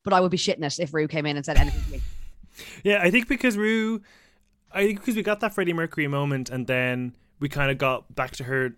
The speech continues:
Speaker 2: like, not being able to break out of her shell again. So I was kinda just like, "Oh, come on, I want more." And that, that's what was holding me back. But I guess I understood it in this moment to be like, you know, th-,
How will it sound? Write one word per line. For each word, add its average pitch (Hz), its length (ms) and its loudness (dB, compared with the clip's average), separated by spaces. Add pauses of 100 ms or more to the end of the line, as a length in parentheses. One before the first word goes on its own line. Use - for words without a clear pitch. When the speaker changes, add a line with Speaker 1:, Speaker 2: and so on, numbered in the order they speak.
Speaker 2:
like, 127 440 -4
not 139 240 -2
being 135 180 -4
able 127 140 -4
to - 80 -14
break 127 240 -2
out 120 140 2
of 110 60 -8
her 117 60 -8
shell 127 300 0
again. 170 460 2 (260)
So 170 360 2
I 170 120 -2
was 180 120 -4
kinda 190 280 -4
just 180 160 -10
like, 165 220 -4
"Oh, 170 120 -8
come 185 220 -8
on, 180 80 -4
I 175 60 -2
want 170 160 -2
more." 165 240 -2
And 160 80 -4
that, 156 160 -6 (100)
that's 165 180 -4
what 175 100 -2
was 147 100 -6
holding 151 280 -4
me 147 60 -4
back. 147 300 -4
But 131 100 -6
I 139 60 0
guess 156 240 -4
I 147 60 -8
understood 151 440 -8
it 143 200 -4
in 135 100 -6
this 131 180 -6
moment 127 400 -4
to - 80 -20
be 131 180 -2
like, 120 600 -6
you 139 100 -6
know, 107 320 -6 (300)
th-, - 120 -14